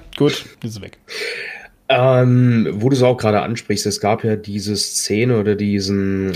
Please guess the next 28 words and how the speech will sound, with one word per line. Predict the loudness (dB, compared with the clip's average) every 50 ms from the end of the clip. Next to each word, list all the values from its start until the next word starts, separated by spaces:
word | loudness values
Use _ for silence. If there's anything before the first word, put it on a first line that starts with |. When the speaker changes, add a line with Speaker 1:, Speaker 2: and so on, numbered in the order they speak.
| -6 -6
Speaker 2:
äh, |
Ausschnitt, | -6 -4 -4 -2 -2 -2 -2 -2 -4 -4 -4
diese | -4 -4 -4
Sequenz, | -4 -6 -6 -10 -8 -6 -4 -4 -4 -4 -4 -6 -6 -8 -8
äh, | -6 -4 -2 -2 -2 -2
mit | 0 0 0 -2 -2
dem | -4 -6
Schachspiel, | -4 -6 -6 -4 -4 -4 -4 -4 -8 -8 -8 -8 -8 -6 -6 -8 -8 -10 -12 -12 -10 -10 -10 -12 -12 -14 -10 -4
die | -4 -2 0 0
ich | 0 0 -2
sehr, | -2 -2 -2 0 2 4 4 4 4 2 0
sehr, | 2 2 2 4 4 4 4 2 2 0 0 -2
ähm, | -2 0 0 0 0 -2 -2 -2 -4 -4 -8 _ _ _ -2
beängstigend, | -2 -2 0 -2 -4 -4 -6 -4 -4 -2 -2
aber | -2 -2 -2
auch | -2 -4 -4
interessant | -4 -8 -8 -6 -4 -2 -2 -2 -2 -4
zugleich | -8 -8 -8 -8 -8 -8 -8 -12
fand, | -8 -8 -6 -6 -4 -6 -6 -8 -10 -12 -12 -12 -12 -12 -14 -14 -14 _ -4
die | 0 2
ja | 2 2 0
für | -2 -2 -2 -2
viel | -2 -2 0 0 0 0
Furore | 0 0 2 2 2 2 0 -2 -2
gesorgt | -2 -2 -2 -6 -8 -8 -8 -8
hat, | -8 -8 -8 _ _
wo, | -6 -2 -2 0 0 0 -2 -2
äh, | -2 -2 -2 -2 -4